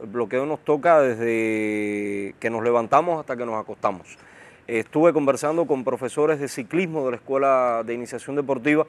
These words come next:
y me hablaban, por ejemplo, de la carencia de zapatillas para practicar el ciclismo. Una sola, un solo par de zapatillas con el que entrenan las tres o cuatro muchachitas. O sea, una entrena con esas zapatillas, se las quita, se las presta a la otra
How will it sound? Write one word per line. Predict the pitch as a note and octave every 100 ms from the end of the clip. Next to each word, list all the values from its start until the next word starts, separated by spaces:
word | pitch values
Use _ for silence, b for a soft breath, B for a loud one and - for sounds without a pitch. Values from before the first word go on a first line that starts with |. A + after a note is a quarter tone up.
| B B B -
y | C3
me | C3
hablaban, | A#2+ C3 D#3
por | D3 B2
ejemplo, | C#3 C#3+ D#3+
de | C#3
la |
carencia | B2 A#2 C3+ C#3 E3
de | C#3
zapatillas | C3 A#2 F#3+ D#3+ E3+ C#3
para | - A2
practicar | A2+ G#2 A2 G#2+ C3
el |
ciclismo. | C3 B2+ C#3 C#3 D3 -
Una | F3 F#3 D#3
sola, | - E3 E3+
un | D#3 F3+
solo | - F#3 E3+
par | E3 E3+
de | F3
zapatillas | D3 C3 A2+ D#3 E3 E3+ B B B _
con | D3 C#3+
el | C3
que | C#3
entrenan | B2+ D#3 F3 F3+ -
las | C3 B2
tres | D#3+ E3
o | C#3+
cuatro | D3+ D#3+ D#3+
muchachitas. | E3 C#3 B2+ D#3 D3 F#3+ - _
O | A#2
sea, | C3 B B _
una | F#3 G#3+ F3+ - _ -
entrena | C3+ B2+ D#3 G#3 F3
con | E3
esas | E3+ G3
zapatillas, | F#3 F3 E3 G3 E3+
se | C3+
las | B2
quita, | - F3 F#3+
se | E3
las | A#2+ A2
presta | D3 D#3 F3
a |
la | F3
otra | F3 F3+